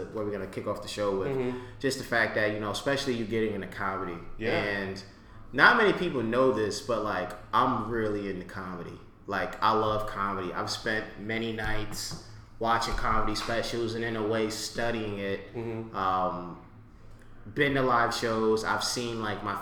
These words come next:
Speaker 1: favorite comedian ever, somebody who I feel is arguably the greatest perform live.
Speaker 2: Who is it?
Speaker 1: Dave Chappelle.
Speaker 2: Okay, good, good, good.
Speaker 1: So, like, I've seen that. And I've seen your bits online, and I've seen you perform live.
Speaker 2: Yeah.
Speaker 1: And you are funny, and
Speaker 2: Thank
Speaker 1: there's
Speaker 2: you.
Speaker 1: a maturity about you with that.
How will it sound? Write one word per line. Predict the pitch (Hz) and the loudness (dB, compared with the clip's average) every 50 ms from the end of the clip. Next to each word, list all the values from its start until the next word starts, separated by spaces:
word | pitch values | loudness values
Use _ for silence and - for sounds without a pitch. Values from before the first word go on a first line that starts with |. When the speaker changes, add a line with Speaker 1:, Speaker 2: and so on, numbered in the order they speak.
| - | -2
Speaker 1:
favorite | - 113 113 110 107 107 - | -2 0 0 0 0 -2 -4
comedian | - 117 113 110 110 110 107 107 | -4 -6 -4 -2 -2 -2 -2 -2
ever, | 73 90 104 104 104 104 | -2 -2 -2 -2 -2 -4
somebody | 101 - - 113 110 110 107 104 | -4 -4 -6 -4 -2 0 0 0
who | 104 107 107 | 0 0 0
I | 104 | -2
feel | 101 - - 107 101 101 | -2 -4 -4 -4 -2 -2
is | - - | -4 -4
arguably | - 101 104 98 98 101 | -2 -2 -2 -2 -4 -4
the | 98 101 | -4 -4
greatest | 98 101 101 101 104 - | -4 -4 -4 -4 -4 -6
perform | 95 92 - 101 101 98 104 | -8 -10 -10 -8 -6 -6 -4
live. | 101 95 95 95 95 98 98 98 98 | -2 0 0 0 0 0 0 0 -2
Speaker 2:
Who | 117 110 | -2 -2
is | 104 98 101 | -4 -2 -2
it? | 110 113 - - - - - | -4 -6 -6 -8 -16 -10 -4
Speaker 1:
Dave | - 110 107 101 | 0 2 2 2
Chappelle. | - - 104 98 101 95 98 98 98 98 | 2 0 0 -2 -2 0 0 0 0 0
Speaker 2:
Okay, | 110 104 - 101 | 0 -2 -2 -4
good, | 90 87 90 85 | -4 -4 -8 -8
good, | - - | -8 -10
good. | - - | -10 -8
Speaker 1:
So, | - - 104 101 | -4 -2 0 0
like, | 101 98 95 | 0 0 0
I've | 95 95 - | -2 -2 -4
seen | - 120 113 110 107 104 | -4 -2 -2 -2 0 0
that. | 104 101 101 101 101 98 95 - - - - - - - - - | 0 2 2 2 2 0 0 -2 -6 -12 -14 -16 -18 -14 -6 -2
And | 120 123 127 127 127 127 123 123 120 123 120 - - | 0 2 4 4 6 6 4 4 2 0 -2 0 2
I've | 113 135 143 | 4 4 4
seen | - - 160 165 160 160 156 156 143 127 120 | 4 2 4 4 4 4 4 2 2 0 2
your | 123 143 156 160 | 4 6 6 6
bits | 147 - 156 156 160 156 - - - - | 6 8 8 8 8 6 2 -4 0 4
online, | 139 147 147 143 143 143 143 147 147 | 6 6 6 8 8 8 8 6 6
and | 117 127 135 | 2 2 2
I've | 135 135 | 0 2
seen | - 170 165 165 | 2 2 2 2
you | 143 | 2
perform | 139 143 135 - 156 156 151 143 139 | 0 -4 -6 -4 -2 -2 0 0 2
live. | 143 156 165 156 135 104 92 82 85 - - | 4 4 6 6 6 4 4 0 -2 -4 -4
Speaker 2:
Yeah. | 127 135 131 110 104 107 - - - - - - - - - | -4 -2 -2 -2 -4 -6 -10 -14 -16 -16 -16 -16 -16 -10 -6
Speaker 1:
And | - 120 123 127 127 127 127 127 123 123 123 120 120 120 - - | -4 -2 0 2 2 2 2 2 0 0 -2 -4 -4 -6 -10 -10
you | - 131 147 143 123 - | -6 -4 -2 -2 2 4
are | 127 131 135 131 | 6 6 6 6
funny, | - - 147 143 143 147 151 147 147 147 143 - | 4 2 4 4 4 4 4 4 2 2 0 -2
and | 110 113 117 113 | -2 -2 0 0
Speaker 2:
Thank | 110 | 2
Speaker 1:
there's | 123 131 131 131 131 127 120 127 | 4 4 4 4 4 4 2 2
Speaker 2:
you. | 123 | 0
Speaker 1:
a | 120 120 110 - - | 0 0 -2 -2 -2
maturity | 107 107 - - - 135 131 131 127 127 | -2 -2 0 0 2 4 4 4 4 4
about | 120 104 113 117 123 127 123 120 | 2 2 2 4 4 4 2 2
you | 117 113 | 0 0
with | 127 123 - - | 0 -2 -2 -2
that. | 110 104 101 98 - - - | 0 0 0 0 -2 -4 -10